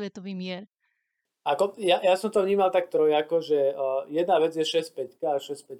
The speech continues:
Speaker 2: päťka, lebo to je niečo, čo budeme tak hrať ešte do konca roka. A potom, e,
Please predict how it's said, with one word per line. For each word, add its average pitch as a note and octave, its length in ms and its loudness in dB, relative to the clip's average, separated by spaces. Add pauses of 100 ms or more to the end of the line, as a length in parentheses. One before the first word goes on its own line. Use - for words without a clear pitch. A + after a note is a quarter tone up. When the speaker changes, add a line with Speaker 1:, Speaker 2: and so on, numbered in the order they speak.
Speaker 2:
päťka, C#3 320 -6
lebo C3 240 -2
to C#3 160 -8
je C3+ 80 -10
niečo, C3+ 240 -10
čo C#3+ 160 -10
budeme C3+ 320 -10
tak C3+ 180 -12
hrať C#3 220 -4
ešte C#3 180 -14
do C#3 140 -12
konca C#3+ 400 -10
roka. C3 320 -4 (640)
A C3+ 320 2 (160)
potom, E3+ 560 2
e, D3+ 160 2